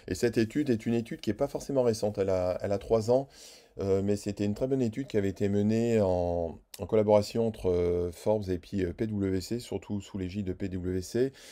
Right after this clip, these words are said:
euh, et qui finalement reprenait sur une étude assez large, euh, euh, le, le, les demandes clients liées autour de gestion de la marque. Et, euh, et en fait, on voit aussi là tout le challenge,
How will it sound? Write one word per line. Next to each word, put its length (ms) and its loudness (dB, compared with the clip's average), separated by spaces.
euh, 240 4
et 120 -4
qui 140 -4
finalement 360 4
reprenait 540 2
sur 180 0
une 80 2
étude 260 -2
assez 360 -2
large, 460 4
euh, 460 2
euh, 460 0
le, 220 -6
le, 140 -6
les 180 0
demandes 360 2
clients 420 4
liées 300 2
autour 380 0
de 140 0
gestion 400 -4
de 40 0
la 100 4
marque. 340 -4
Et, 240 -2
euh, 220 0
et 80 0
en 80 2
fait, 220 0
on 80 0
voit 140 4
aussi 260 0
là 140 10
tout 180 0
le 140 2
challenge, 480 2